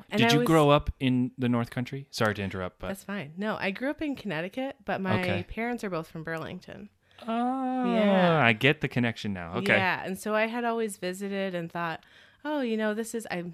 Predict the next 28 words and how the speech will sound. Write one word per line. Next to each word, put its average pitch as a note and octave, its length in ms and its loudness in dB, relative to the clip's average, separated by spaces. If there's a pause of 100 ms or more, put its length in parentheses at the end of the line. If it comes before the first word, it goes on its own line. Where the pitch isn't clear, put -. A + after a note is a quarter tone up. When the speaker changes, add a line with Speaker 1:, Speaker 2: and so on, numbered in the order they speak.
Speaker 1:
comfortable D4 560 -4
here. B3+ 400 -4
I G3 80 0
like A3 240 -2
it F3+ 100 -14
here. G#3+ 180 -2
I'm F#3+ 120 -2
not G3 220 -2
home, F3+ 460 -4
but F3+ 120 -8
I'm F3+ 120 -8
still F#3 260 -8
somewhere E3+ 460 -6
that D#3 360 -8
I D#3 100 -10
know E3 340 -6
a - 60 -12
little D#3 220 -10
bit." - 160 -10
Speaker 2:
Mm-hmm. A2+ 360 2 (400)
Speaker 1:
Um, E3 180 -2
and F#3 140 0
I G3 80 2
was A3 100 -2
an A#3+ 80 -4
environmental F#3 600 -4
studies D#3 420 -8
major. - 420 -16